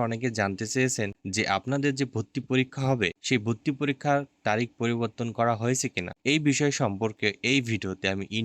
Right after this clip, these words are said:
details আলোচনা করব। তো তাহলে চলুন শুরু করা যাক। হ্যাঁ, আপনাদের পূর্বের যে ভর্তি পরীক্ষার তারিখ ছিল, সেই তারিখ ছিল চব্বিশে মে দুই হাজার পঁচিশ ইংরেজি, এবং আপনাদের এই তারিখটা পরিবর্তন করা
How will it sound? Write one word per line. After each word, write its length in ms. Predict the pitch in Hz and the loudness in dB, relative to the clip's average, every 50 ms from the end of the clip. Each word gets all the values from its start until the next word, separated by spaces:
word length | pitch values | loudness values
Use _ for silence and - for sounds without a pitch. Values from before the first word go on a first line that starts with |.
| 104 | -4
details 320 | 104 - - 127 135 135 - - | -4 -2 0 0 0 0 0 0
আলোচনা 420 | - 101 98 95 - 104 95 95 90 | 2 2 2 2 0 -2 -4 -4 -2
করব। 260 | - 92 92 90 90 90 90 - _ | -2 -2 -2 -2 -4 -8 -12 -10 _
তো 80 | 95 95 | -4 -2
তাহলে 300 | 90 127 127 131 131 127 | 0 2 2 2 2 0
চলুন 320 | 123 - 143 135 127 127 131 131 131 _ _ - - | 0 0 0 0 2 0 -2 -4 -8 _ _ -8 -4
শুরু 180 | 131 113 98 87 | -2 -2 0 0
করা 180 | 87 90 87 87 | 0 0 0 0
যাক। 160 | 85 85 85 - - | -2 -6 -10 -6 -2
হ্যাঁ, 160 | 120 104 92 - - - | -2 0 0 -2 -2 -4
আপনাদের 400 | 80 - 120 131 139 139 147 131 131 - _ _ | -6 -4 -2 -2 -2 -2 -2 -4 -6 -8 _ _
পূর্বের 380 | 147 147 143 143 151 156 156 143 135 131 | -4 -4 -2 -2 0 0 0 -2 -4 -2
যে 120 | 135 139 | -2 -2
ভর্তি 340 | 120 113 107 104 - - 135 120 - | -2 -2 -4 -4 -4 -4 -6 -4 -4
পরীক্ষার 340 | 123 120 123 - 139 135 123 - | -4 -4 -2 -2 -2 -2 0 0
তারিখ 240 | 110 110 117 131 127 | 0 2 2 2 0
ছিল, 200 | - - 127 92 92 104 - _ | -2 -4 -4 -4 -4 -6 -8 _
সেই 180 | - - 110 104 | -4 -2 -2 -2
তারিখ 300 | - 110 110 120 139 139 139 - | 0 0 0 2 0 0 -2 -4
ছিল 120 | 147 139 139 139 131 - | -4 -2 -2 -2 -2 -4
চব্বিশে 420 | - 123 117 117 127 127 - - 139 | -4 -4 -4 -2 -2 -2 -2 -2 -2
মে 160 | 113 101 104 123 - - - | -2 -2 -2 -4 -6 -8 -4
দুই 120 | 101 104 | -2 -2
হাজার 220 | 104 101 98 101 95 | 0 0 -2 -4 -4
পঁচিশ 340 | - - 120 - - 135 - - | -4 -6 -6 -4 -4 -4 -6 -6
ইংরেজি, 400 | - 107 110 110 107 95 95 92 92 - - | -6 -6 -4 -4 -4 -4 -4 -8 -8 -8 -10
এবং 180 | - 92 104 90 - | -6 -6 -6 -2 -2
আপনাদের 420 | 95 95 - 127 135 135 151 147 139 - - _ - | -2 -2 -2 -2 0 0 2 0 0 -2 -6 _ -2
এই 160 | 131 143 143 143 - | 0 0 0 0 0
তারিখটা 440 | 127 104 107 127 127 - - 110 95 - _ - | 0 0 0 0 -4 -2 -2 -2 -2 -2 _ -4
পরিবর্তন 520 | 127 135 143 139 139 143 - _ 139 135 135 | -2 -2 0 0 -2 -4 -6 _ -4 -4 -2
করা 240 | 123 117 110 110 113 | 0 2 4 4 4